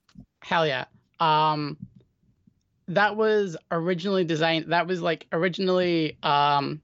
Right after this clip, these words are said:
thought up as a potential Star Wars sequel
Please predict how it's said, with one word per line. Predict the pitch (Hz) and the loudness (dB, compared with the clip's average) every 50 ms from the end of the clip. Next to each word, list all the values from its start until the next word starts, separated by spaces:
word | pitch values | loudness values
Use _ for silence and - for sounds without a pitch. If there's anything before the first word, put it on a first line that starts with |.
| _ _ | _ _
thought | - - 190 165 135 160 160 151 | -4 0 0 2 2 2 2 0
up | - - _ _ _ _ _ _ _ - | 0 -4 _ _ _ _ _ _ _ -4
as | 156 156 156 151 147 | -2 0 0 0 -2
a | 160 151 151 | -4 -6 -6
potential | - 160 156 - - - 160 160 170 160 - 170 160 156 151 | -8 -10 -12 -10 -6 -4 -2 -2 -2 -4 -4 -4 -4 -4 -4
Star | - - - 156 165 170 | -4 -4 0 0 2 2
Wars | 175 185 185 175 - | 2 0 -2 -4 -6
sequel | - 175 - - 202 208 208 214 208 - | -10 -12 -8 -4 -2 -2 -2 -2 -4 -8